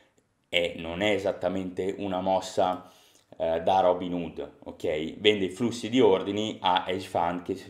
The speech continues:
che, che fanno i soldi alle vostre spalle. Non li farebbero se voi aveste comunque, voi, eh, eh, eh, retail di Robinhood, ne sto, è come se pa-, parlassi a loro,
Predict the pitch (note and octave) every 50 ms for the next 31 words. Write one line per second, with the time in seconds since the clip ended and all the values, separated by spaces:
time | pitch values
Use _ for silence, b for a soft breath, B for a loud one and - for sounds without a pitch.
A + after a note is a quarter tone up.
0 | - - - G#2+ F#2 - - G2+ - G#2 G2 G#2 G#2 - - F#2 F2 F2+ F2 F#2+
1 | F#2 F2 E2 E2 E2 E2+ E2+ - - E2 - - - A2+ G2+ F2 E2+ E2 D#2+ E2
2 | D#2+ - - b b b b b b b b b b b b b _ _ - B2+
3 | C3+ C#3 C#3 C3+ C3+ E3+ C#3+ B2+ A#2 A2 G#2+ G#2+ A#2 A2+ A2+ A2 A2+ - - G#2+
4 | F#2+ G2+ G2+ G2+ G2+ G2 F#2+ - - - G2 - G#2+ G2+ G2+ G2+ G2 F#2+ G2 G2+
5 | G2 F#2+ F#2+ - - - - - F#2 G2+ B2+ B2+ B2+ B2 B2 A#2+ - - - A#2+
6 | G2+ F#2+ F#2+ F#2 - G#2 F#2 F2+ - G2+ G2+ G2 G2 G#2 G2+ F#2+ G#2+ A2+ A2 G#2+
7 | A#2 A#2 A#2+ C#3 C3+ C3+ B2+ B2 B2 B2 A#2+ B2 A#2 A#2+ A#2 A#2 - - G#2 G#2
8 | G#2+ G#2 - - - - A2 - A#2 G#2+ G#2 - A#2+ A#2 A#2 B2+ - - - G#2+
9 | - - A2+ G#2 G#2+ G#2+ - B2 A2+ A2 F#2+ F2+ F#2 F2+ F2+ -